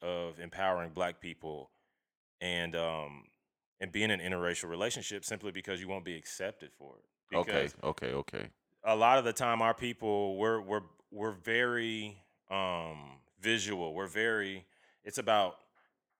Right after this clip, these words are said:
Speaker 1: symbolism. It's how you present yourself, right?
Speaker 2: Mm-hmm.
Speaker 1: So a lot of the time, uh, if you're a black person and you're with a white woman,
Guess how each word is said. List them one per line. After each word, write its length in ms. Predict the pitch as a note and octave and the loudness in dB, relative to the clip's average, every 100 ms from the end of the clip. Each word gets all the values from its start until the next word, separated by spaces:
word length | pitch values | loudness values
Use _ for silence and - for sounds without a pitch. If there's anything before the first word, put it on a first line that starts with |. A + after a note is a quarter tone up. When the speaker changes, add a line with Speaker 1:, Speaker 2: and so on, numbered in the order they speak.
| - | -10
Speaker 1:
symbolism. 680 | - - C3 B2+ A#2+ A2+ A2 | -4 0 2 4 4 4 0
It's 100 | G#2+ | 4
how 80 | A#2+ | 4
you 120 | A2+ | 6
present 420 | G#2 F2+ G#2+ G#2 | 2 2 4 2
yourself, 380 | F2 - D2 A#1+ - | -4 -8 -10 -12 -4
right? 280 | F#2 G2+ G#2 - | -2 -2 -6 -6
Speaker 2:
Mm-hmm. 240 | F2 F#2 F#2 - - | -4 -2 -4 -8 -6
Speaker 1:
So 200 | A#2 G2+ | 2 4
a 20 | |
lot 200 | G#2 A#2 | 6 6
of 60 | A2+ | 6
the 80 | G#2 | 2
time, 680 | A#2 G#2 G2 F#2+ F#2 F2 - _ _ _ _ _ _ _ - | 0 2 2 2 -2 -6 -14 _ _ _ _ _ _ _ 4
uh, 440 | F#2+ F2+ E2 D2+ G1+ - _ _ - | 6 8 6 0 -6 -16 _ _ -4
if 240 | G2 - | -2 -2
you're 440 | A2 C3 C3 A#2+ A2 F2+ | 2 6 8 10 8 4
a 80 | |
black 300 | F2+ G#2 G#2+ | 6 6 6
person 400 | - G#2 G2+ G2+ | 4 -2 0 -2
and 80 | F#2 | -2
you're 140 | F#2 F2+ | -2 0
with 180 | F#2+ | 0
a 60 | F2+ | 2
white 280 | F2 G2+ G2+ | 4 4 4
woman, 380 | F#2 F2+ E2+ | -4 -4 -6